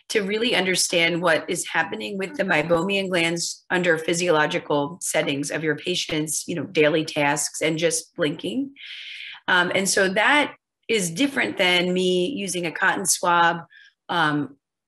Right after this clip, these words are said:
to push against the glands, because that pressure is variable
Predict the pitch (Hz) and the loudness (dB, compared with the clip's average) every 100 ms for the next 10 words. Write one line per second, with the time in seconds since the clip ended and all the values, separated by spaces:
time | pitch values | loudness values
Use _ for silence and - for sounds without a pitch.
0 | _ _ - 196 - 214 202 165 170 160 | _ _ -6 -6 -6 -6 -2 2 2 0
1 | - 160 143 143 180 185 180 196 165 160 | -2 -2 0 0 -2 -6 -6 -4 2 4
2 | 160 - 175 - 147 147 165 156 - _ | 2 0 -2 2 2 2 0 -2 -6 _
3 | 165 196 202 175 160 160 180 | 0 2 4 2 2 2 0